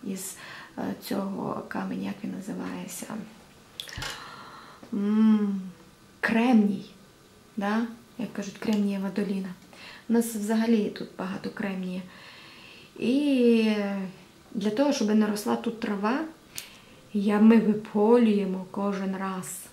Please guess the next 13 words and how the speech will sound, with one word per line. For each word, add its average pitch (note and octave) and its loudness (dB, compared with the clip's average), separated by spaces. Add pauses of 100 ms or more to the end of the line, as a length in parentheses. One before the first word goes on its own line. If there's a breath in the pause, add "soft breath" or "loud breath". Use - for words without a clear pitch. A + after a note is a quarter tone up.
(220)
і C4+ 2 (420 loud breath)
засаджуємо G#3+ 0
туди G#3 -2 (180)
мох. G3 0 (1800 loud breath)
Е, G3 -6
тому G#3+ 2
що G3 -6 (180)
мох, G#3 -2 (520)
воно B3+ 6
гарно G3+ 2
потім - -10 (100)
так, - -10 (280)
текстурно. G3+ -8